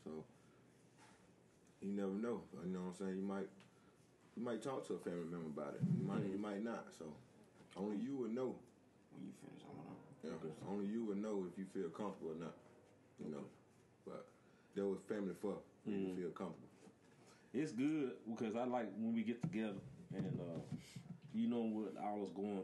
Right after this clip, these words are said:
Speaker 2: through, and just, it just say how we did podcast. It just said we just do strictly podcast. It just said podcast lasts thirty minutes. Within that thirty minutes or an hour, you do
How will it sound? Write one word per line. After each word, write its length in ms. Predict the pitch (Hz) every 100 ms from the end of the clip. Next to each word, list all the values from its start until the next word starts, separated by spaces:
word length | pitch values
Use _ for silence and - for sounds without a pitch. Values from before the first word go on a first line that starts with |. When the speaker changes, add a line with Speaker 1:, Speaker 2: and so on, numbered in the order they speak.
| 92
Speaker 2:
through, 260 | 92 92 92 - -
and 280 | 85 85 80 - - - - - -
just, 280 | 107 110 127
it 120 | 117
just 180 | 131 127
say 120 | 123 110
how 200 | 120 120
we 140 | 117 113
did 160 | 104
podcast. 300 | - 104 90
It 180 | 98 131
just 160 | 131 113
said 100 | 101
we 80 | 110
just 180 | 104 95 -
do 120 | 98 92
strictly 340 | 120 110 101 98 104
podcast. 480 | 87 80 76 76
It 100 | 101 113
just 120 | 98
said 160 | 98 90
podcast 420 | 104 101 95 92
lasts 360 | 95 90 82 - - - - -
thirty 220 | 113 95 82
minutes. 260 | 80 - 104
Within 300 | 127 151 127
that 160 | 123
thirty 180 | 127 123
minutes 220 | 117 113 104
or 140 | 92
an 60 | 90
hour, 240 | 101 95
you 120 | 92 87
do 220 | 92 85